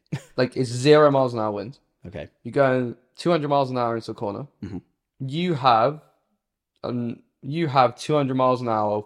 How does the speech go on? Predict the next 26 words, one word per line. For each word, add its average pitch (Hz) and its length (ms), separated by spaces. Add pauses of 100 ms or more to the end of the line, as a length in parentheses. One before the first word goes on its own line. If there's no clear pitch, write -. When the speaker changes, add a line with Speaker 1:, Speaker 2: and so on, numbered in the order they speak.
Speaker 2:
worth 107 400
of 101 200
downforce 98 720 (220)
on 107 140
the 104 60
car. 92 240 (540)
Speaker 1:
Yep. 87 260 (480)
Speaker 2:
Because 120 220
that's 107 200
the 107 60
speed 113 200
you're 101 100
going 95 220
at. - 100 (180)
Speaker 1:
Yep. 101 200 (420)
Speaker 2:
Now 139 180
imagine 143 520
you 120 80
have 117 100
a 117 60
headwind 123 500
coming 107 220
into 107 200
a - 40
corner. 104 320 (800)
Speaker 1:
Yep. 90 280